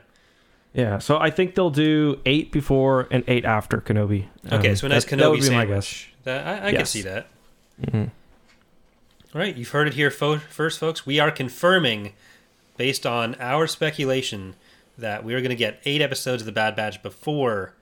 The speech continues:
Speaker 2: Kenobi.
Speaker 1: Mm-hmm.
Speaker 2: And if we're wrong,
Speaker 1: Yeah.
Speaker 2: then who cares?
Speaker 1: Yeah.
Speaker 2: Find
Speaker 1: What are you gonna
Speaker 2: something
Speaker 1: do
Speaker 2: better
Speaker 1: about
Speaker 2: to
Speaker 1: it?
Speaker 2: care about. Yeah.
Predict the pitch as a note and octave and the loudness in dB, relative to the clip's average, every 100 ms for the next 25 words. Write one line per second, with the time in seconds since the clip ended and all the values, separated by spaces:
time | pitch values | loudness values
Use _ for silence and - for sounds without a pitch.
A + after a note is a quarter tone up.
0 | _ _ A#2 G2+ G#2 A2 _ _ _ _ | _ _ -12 -12 -12 -16 _ _ _ _
1 | _ _ _ _ _ _ _ _ A#2+ G2+ | _ _ _ _ _ _ _ _ -2 0
2 | F2+ - _ _ _ _ _ - A#2 A2+ | -2 -6 _ _ _ _ _ -8 -6 -6
3 | G#2+ A2+ A2+ C#3 F3 G3+ F#3+ - _ _ | -6 -6 -2 0 0 -2 -10 -16 _ _
4 | C3 D3 E3+ E3+ D#3 _ _ _ _ _ | -12 -10 -10 -12 -16 _ _ _ _ _
5 | _ - D#3+ G#3 A#2+ - - _ _ _ | _ -20 -12 -8 -8 -10 -16 _ _ _
6 | _ _ D#3+ D3+ - - - C#3+ C3 B2+ | _ _ -6 -6 -10 -18 -6 -4 2 2
7 | C3+ C#3+ B2 G#2+ - F#2 F#2 D3 E3+ | 4 2 2 0 -2 -8 -12 -10 -8